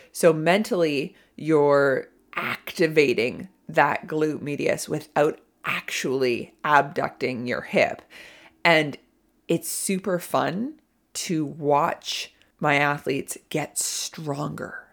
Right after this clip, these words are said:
at mind muscle connecting. And once we start that posing practice work, once they start mind muscle connecting with their glute medius, their glute maxes,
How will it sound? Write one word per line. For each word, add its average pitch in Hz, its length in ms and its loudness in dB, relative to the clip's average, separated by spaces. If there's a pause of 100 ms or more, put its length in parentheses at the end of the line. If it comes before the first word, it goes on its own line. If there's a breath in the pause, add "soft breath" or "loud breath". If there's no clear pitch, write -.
at - 200 -6
mind 143 320 -4
muscle - 300 -4
connecting. - 580 -6 (340 loud breath)
And 165 220 2
once 202 240 -2
we 415 100 4
start - 460 -2
that 156 280 -6
posing 151 680 0 (540 soft breath)
practice - 720 -4
work, - 380 -2
once 180 280 4
they 214 140 0
start 175 340 2
mind 160 320 -2
muscle 165 260 -4
connecting 147 640 -4 (240 loud breath)
with - 160 -6
their 147 160 4
glute 160 360 2
medius, 156 480 -2
their 135 200 2
glute 165 420 2
maxes, 147 720 0